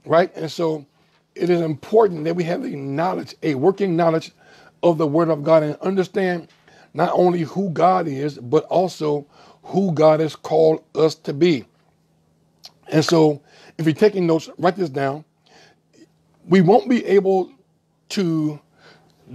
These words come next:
do what God has called us to do if we are not confident that God wants to do it through us. Come on.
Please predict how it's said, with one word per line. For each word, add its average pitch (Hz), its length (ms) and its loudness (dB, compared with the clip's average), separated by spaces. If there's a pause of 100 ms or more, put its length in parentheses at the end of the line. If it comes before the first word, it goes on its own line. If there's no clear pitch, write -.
do 170 500 4
what 175 220 -2
God 170 200 4
has 165 120 0
called 175 420 -2
us 180 160 0
to 147 140 -10
do 160 360 0 (600)
if 175 300 2
we 180 120 2
are 190 100 4
not 170 260 0 (100)
confident 185 600 -2 (400)
that 151 340 2
God 170 340 4
wants 170 300 -4
to 156 120 -8
do 170 300 -2
it 170 140 -4
through 202 260 2
us. 180 280 -4 (640)
Come 185 140 -2
on. 139 180 -2